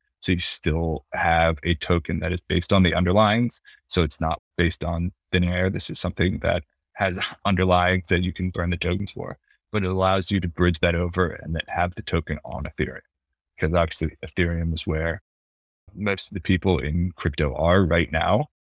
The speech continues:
And bridging, everyone says it's straightforward. And although the process is straightforward, it's, like, very nerve-wracking and kind of weird for people who might not be comfortable with the concept, bridging their tokens from Ethereum to Polygon.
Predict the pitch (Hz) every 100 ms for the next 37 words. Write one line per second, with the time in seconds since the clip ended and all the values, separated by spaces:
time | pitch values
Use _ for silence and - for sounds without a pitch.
0 | _ _ _ _ - 92 87 87 82 _
1 | _ _ _ 98 92 87 90 87 85 _
2 | _ _ _ _ - 98 90 - 85 87
3 | 85 - 85 - 85 78 92 90 95 -
4 | - - 87 90 - - 87 - 101 104
5 | 101 113 117 120 120 107 87 80 80 _
6 | _ _ _ 98 92 90 85 87 87 87
7 | - 87 87 87 85 - 87 85 85 87
8 | - 87 82 98 92 85 - - - -
9 | 78 - 87 - - - - - _ _
10 | _ _ - 101 90 87 85 85 82 87
11 | - 95 85 - 87 85 85 87 - 82
12 | 87 101 101 -